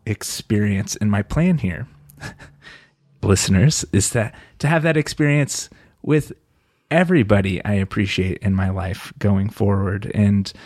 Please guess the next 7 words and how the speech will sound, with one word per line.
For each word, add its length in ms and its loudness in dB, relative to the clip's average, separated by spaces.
when 400 2
that, 400 -2
whatever 600 0
that 580 -2
relationship 680 0
changes 460 0
form, 580 0